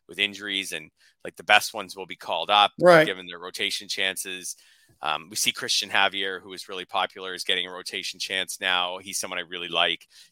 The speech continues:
Speaker 1: Didn't really have an option to get him in any leagues, but, um, uh, like, those guys are gonna run out. And then but then maybe you can pivot to the long relievers. And
Speaker 2: But
Speaker 1: the
Speaker 2: then
Speaker 1: setup
Speaker 2: there's
Speaker 1: there.
Speaker 2: all the,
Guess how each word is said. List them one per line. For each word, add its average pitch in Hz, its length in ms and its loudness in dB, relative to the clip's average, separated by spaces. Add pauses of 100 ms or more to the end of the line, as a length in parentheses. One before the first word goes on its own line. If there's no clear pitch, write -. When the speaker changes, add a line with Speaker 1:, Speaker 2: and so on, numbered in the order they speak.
Speaker 1:
Didn't 92 200 -10
really 90 220 -8
have 90 200 -2
an 87 80 -10
option 82 320 -6
to 82 80 -14
get 82 160 -4
him 87 140 -12
in 87 60 -10
any 85 180 -6
leagues, 82 320 -8
but, 85 180 -4 (460)
um, 80 500 0 (720)
uh, 110 80 0 (160)
like, 123 160 2
those 151 220 0
guys 135 180 4
are 113 80 -10
gonna 104 180 -4
run 85 200 -2
out. 67 200 -8 (200)
And 98 200 0
then 90 300 2 (380)
but 127 160 -2
then 139 180 8
maybe 131 200 6
you 127 60 -4
can 120 60 -16
pivot 127 280 -6
to 127 60 -12
the 120 60 -8
long 110 260 -2
relievers. 101 560 -8 (200)
And 87 140 -10
Speaker 2:
But 196 140 4
Speaker 1:
the 214 80 4
Speaker 2:
then - 40 6
Speaker 1:
setup 214 60 4
Speaker 2:
there's 208 160 6
Speaker 1:
there. 190 80 10
Speaker 2:
all 196 100 10
the, 214 180 2